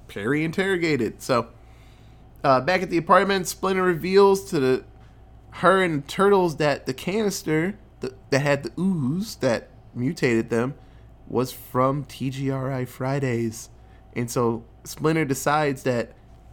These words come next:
"Hey guys, you need to go down there because something's going down at that company. These people created us, in a sense, so make sure no one else messes with them." So they head down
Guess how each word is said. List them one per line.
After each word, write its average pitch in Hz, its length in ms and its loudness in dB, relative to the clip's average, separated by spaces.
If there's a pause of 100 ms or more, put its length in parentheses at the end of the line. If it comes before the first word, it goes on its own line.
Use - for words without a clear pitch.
(180)
"Hey 131 160 -2
guys, 123 380 0
you 113 120 -6
need 143 160 0
to 139 60 -4
go 123 180 0
down 127 260 0
there 113 180 -2
because 101 260 -8
something's 131 600 -4
going 110 360 -2
down 107 480 -2
at 101 140 -6
that 95 160 -6
company. 117 520 -4 (420)
These 170 180 0
people 139 380 -2
created 139 520 2
us, 107 300 -2 (200)
in 107 140 -6
a 90 40 -10
sense, 120 480 -8 (420)
so 117 560 2 (640)
make 151 340 0
sure 175 240 0
no 151 160 0
one 147 160 2
else 131 220 0
messes 131 340 -2
with - 140 -10
them." - 140 -14
So 107 360 -2 (1040)
they 151 260 2
head 175 300 -2
down 120 440 0